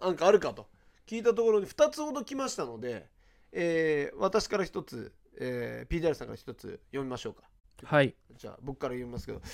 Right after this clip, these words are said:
Speaker 1: えー、東京マッドタグズ、えー、君からいただきましたけど、あ、いつもありがとうございます。えー、ね、あの、東京マッドタグズ君のTシャツですよね、それ。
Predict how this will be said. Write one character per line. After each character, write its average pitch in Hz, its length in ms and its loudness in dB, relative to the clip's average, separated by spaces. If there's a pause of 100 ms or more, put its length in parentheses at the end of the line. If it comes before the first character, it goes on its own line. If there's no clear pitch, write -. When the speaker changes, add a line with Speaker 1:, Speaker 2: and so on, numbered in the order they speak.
(240)
Speaker 1:
え 185 120 2
ー、 185 80 -2
東 302 200 6
京 208 360 6
マ 202 320 6
ッ 226 40 4
ド 180 140 -4
タ 202 360 8
グ 131 140 -6
ズ、 110 160 -8 (240)
え 131 120 -4
ー、 120 40 -8
君 139 240 -6
か 131 100 -2
ら 123 60 0
い 120 60 -4
た 123 100 -4
だ 123 60 -4
き 117 80 -12
ま 127 80 -8
し - 60 -12
た 113 80 -12
け 117 60 -10
ど、 139 60 -2
あ、 220 60 4
い 240 100 2
つ 262 100 -6
も 220 60 6
あ 180 60 6
り 165 60 2
が 147 60 2
と - 0 -
う - 20 -6
ご 135 60 -4
ざ 127 40 -6
い - 20 -10
ま 120 80 -12
す。 - 240 -10 (400)
え 135 500 -2
ー、 196 40 2
ね、 190 180 6
あ 214 80 0
の、 208 120 2
東 226 220 6
京 233 100 4
マ 208 180 6
ッ 196 40 2
ド 180 100 -8 (180)
タ 185 200 6
グ 147 80 -4
ズ 117 80 -16
君 120 180 -12
の 104 180 -14 (160)
T 151 120 -6
シ 143 80 0
ャ 135 40 -2
ツ 143 100 -4
で 113 40 -4
す - 80 -10
よ 117 60 -8
ね、 156 100 -6
そ 120 140 -8
れ。 90 100 -14